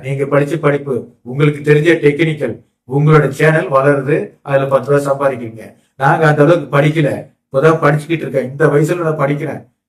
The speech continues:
என்ன இந்த YouTube வச்சு எத்தனை பேர் டார்ச்சர் பண்ணி night and day தூக்கம் இல்லாம என்ன கொடுமைப்படுத்தின வரலாறுலாம் இருக்கு.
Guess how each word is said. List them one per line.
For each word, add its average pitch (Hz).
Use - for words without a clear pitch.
என்ன 135
இந்த 135
YouTube 156
வச்சு 160
எத்தனை 160
பேர் 170
டார்ச்சர் 165
பண்ணி 160
night 156
and 170
day 170
தூக்கம் 170
இல்லாம 165
என்ன 160
கொடுமைப்படுத்தின 165
வரலாறுலாம் 156
இருக்கு. 139